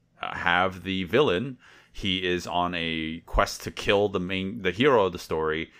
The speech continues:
and he hires some mercenaries. That's essentially what the movie becomes anyways. Like, I mean,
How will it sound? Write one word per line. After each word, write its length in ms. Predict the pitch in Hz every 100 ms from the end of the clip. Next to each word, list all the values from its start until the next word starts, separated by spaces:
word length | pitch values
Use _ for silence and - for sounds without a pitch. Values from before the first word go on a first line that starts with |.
| -
and 160 | 82 85
he 120 | 87
hires 360 | - 90 90
some 200 | - 85
mercenaries. 680 | 85 92 - 73 57 64 - - -
That's 180 | - 208
essentially 420 | 285 233 233 - 196
what 120 | 185
the 60 |
movie 280 | 139 156 151
becomes 320 | 120 139 123
anyways. 500 | 101 180 90 60 - 85
Like, 180 | 78 -
I 60 | 107
mean, 200 | 101